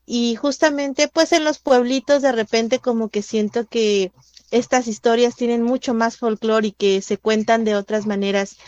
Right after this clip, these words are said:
Y resulta que había una familia, u-, de las más ricas de ese pueblo, que, em, pues, el, en este caso, pues, mi abuelito era el amigo del, de esa familia, y se dice que este señor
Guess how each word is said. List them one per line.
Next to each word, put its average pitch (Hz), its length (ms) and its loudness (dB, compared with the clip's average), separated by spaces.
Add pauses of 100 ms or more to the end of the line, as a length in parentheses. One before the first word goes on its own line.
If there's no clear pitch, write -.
(420)
Y 262 360 2
resulta 302 460 4
que 311 100 2
había 294 160 2
una 311 180 0
familia, 285 720 0 (180)
u-, 233 420 -2
de 240 180 2
las 226 340 4
más 262 280 2
ricas 240 600 -2
de 208 160 0
ese 214 220 -2
pueblo, 214 500 -2 (520)
que, 208 880 6
em, 185 340 -4 (340)
pues, 214 240 0
el, 202 420 2
en 214 140 0
este 226 260 0
caso, 247 300 0
pues, 220 180 -2
mi 214 100 0
abuelito 196 360 0
era 214 200 4
el 208 200 0
amigo 214 520 0
del, 190 580 -2 (400)
de 220 140 6
esa 226 200 0
familia, 247 640 0
y 233 140 -4
se 226 140 2
dice 220 300 -2
que 233 120 2
este 247 240 0
señor 254 500 0